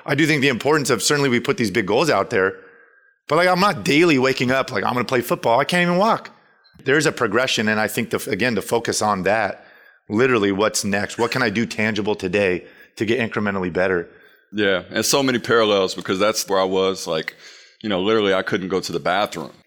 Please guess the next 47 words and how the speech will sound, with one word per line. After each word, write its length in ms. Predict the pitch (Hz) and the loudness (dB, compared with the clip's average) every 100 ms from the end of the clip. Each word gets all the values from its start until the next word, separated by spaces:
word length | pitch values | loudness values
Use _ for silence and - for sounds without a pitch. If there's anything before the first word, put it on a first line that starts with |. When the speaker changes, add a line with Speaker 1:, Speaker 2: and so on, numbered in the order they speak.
| _ | _
Speaker 2:
laying 400 | - 95 104 98 | -6 -2 0 0
down, 360 | 98 101 82 87 - 85 | 0 -2 -4 -8 -18 -12
right? 340 | 85 90 98 | -6 -2 -2
It's 160 | 85 - | -6 -4
like, 180 | 85 82 | -4 -4
no, 120 | 98 | -4
no, 160 | 95 | -2
I 100 | 87 | 0
gotta 180 | 98 98 | 0 0
make 280 | 95 98 107 | 0 -2 -2
it 80 | 101 | -4
to 80 | 98 | -4
the 60 | |
bathroom 500 | 82 101 107 - 92 | -2 0 0 -4 -8
because, 500 | 87 - 92 90 - - - | -6 -2 -2 0 -4 -6 -18
<laughs> 180 | - - | -18 -6
you 100 | 123 | -2
know, 80 | 104 | 0
I 100 | 104 | 2
don't 140 | 123 | 2
wanna 140 | 131 127 | 2 2
get 120 | 127 | 2
an 100 | 117 | 0
infection. 520 | - 147 170 120 90 | 0 0 0 -2 -2
Like, 400 | 90 90 87 - | -2 -2 -4 -8
you 140 | 101 | -4
know, 180 | 107 104 | -2 -2
it's 140 | 113 107 | -2 -2
like, 160 | 101 | -2
that's 320 | 110 113 - | 0 0 0
the 280 | - 107 95 - - - - | 0 0 0 -4 -20 -20 -4
worst 280 | 113 127 - | 0 2 0
case 220 | 143 123 | 0 0
scenario. 520 | - 117 131 127 104 | 0 0 0 2 0
So 440 | 98 110 104 95 - - - - - | 0 0 0 0 -6 -18 -20 -18 -4
just 200 | 131 - | -2 -2
to 40 | |
cosign 640 | - 123 120 - 98 85 80 - | -2 0 0 0 -2 -2 -8 -6
what 140 | 92 | -2
Alex 320 | 78 95 92 | 0 0 -2
is 80 | - | -6
saying, 320 | - 101 98 | -6 -2 -2
I 20 | 90 | -4
mean, 160 | 87 | -6
it's 80 | 87 | -6
so 220 | - 104 | -2 -2
true. 360 | 92 - 85 | -4 -4 -4